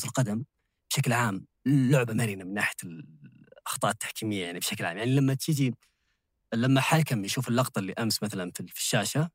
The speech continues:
في حكم يحسبها بهدف وفي حكم ما يحسبها هدف، لأن ما، ما في شيء يفصل لك يقول لك: "أوكي، جول ولا أنجول" على قولتهم. لا، ما في شيء يفصل لك. فكرة القدم أصلا قائمة على، على غالبا القرار اللي يف-،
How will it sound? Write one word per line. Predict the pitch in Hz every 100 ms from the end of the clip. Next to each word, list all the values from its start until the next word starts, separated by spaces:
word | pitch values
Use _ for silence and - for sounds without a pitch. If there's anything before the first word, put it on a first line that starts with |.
| -
في | 180
حكم | 135 156 123
يحسبها | - 120 123 110 -
بهدف | - 165 156 -
وفي | - 139
حكم | - 147 185
ما | 151
يحسبها | 135 - -
هدف، | - _ _ _
لأن | 135 143
ما، | 147 175 - - - _ -
ما |
في | 160 185
شيء | - 175 139
يفصل | 123 - 143
لك | 117 -
يقول | 131
لك: | 120 -
"أوكي، | 131 123 127 101 -
جول | 135 147 151 - -
ولا | 110 107 101 95 92 90 85 82 80 82 80 - _ -
أنجول" | 135 117 104
على | 90
قولتهم. | 95 98 - _ -
لا، | 143 - _ - - _ _
ما | -
في | 170
شيء | 151 135
يفصل | 113 - 95
لك. | - -
فكرة | - 151 214
القدم | 196 226 196
أصلا | 156 156
قائمة | 190 190 143
على، | 135 139 - _ -
على | 143 143
غالبا | 170 175 151 139
القرار | 120 117 107 139 160 165
اللي | 143 127
يف-، | 151 156